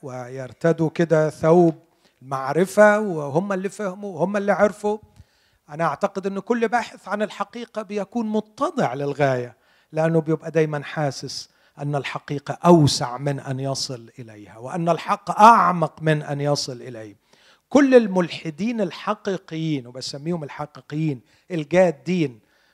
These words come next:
كنت أراهم دائمًا في حزن وفي اتضاع، لأنهم يبحثون باجتهاد عن الحقيقة. كان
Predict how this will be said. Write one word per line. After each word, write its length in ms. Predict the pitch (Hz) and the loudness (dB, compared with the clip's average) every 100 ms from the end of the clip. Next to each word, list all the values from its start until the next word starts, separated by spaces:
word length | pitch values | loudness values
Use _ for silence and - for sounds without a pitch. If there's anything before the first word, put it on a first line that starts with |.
| _ | _
كنت 240 | 185 185 | -6 -2
أراهم 480 | 180 165 170 151 160 | 0 4 4 2 -2
دائمًا 440 | 156 156 160 151 147 | -2 -4 -4 -14 -14
في 200 | - 131 | -14 -10
حزن 400 | - 208 196 220 | 0 0 0 -6
وفي 260 | 185 - | -6 -6
اتضاع، 760 | 175 - 160 147 131 123 120 _ _ - | -8 -4 2 2 2 0 -6 _ _ -10
لأنهم 400 | 143 165 151 151 | -6 -2 -2 -2
يبحثون 720 | 139 - 143 - 214 262 233 | -4 -6 -12 0 2 2 -2
باجتهاد 600 | 165 - - 139 147 131 | -4 -8 -4 0 0 0
عن 380 | 127 147 151 143 _ _ _ _ _ _ | -2 0 -2 -6 _ _ _ _ _ _
الحقيقة. 640 | 139 - 175 - 131 120 131 | -18 -14 -14 -12 -16 -16 -14
كان 320 | 151 139 | -12 -12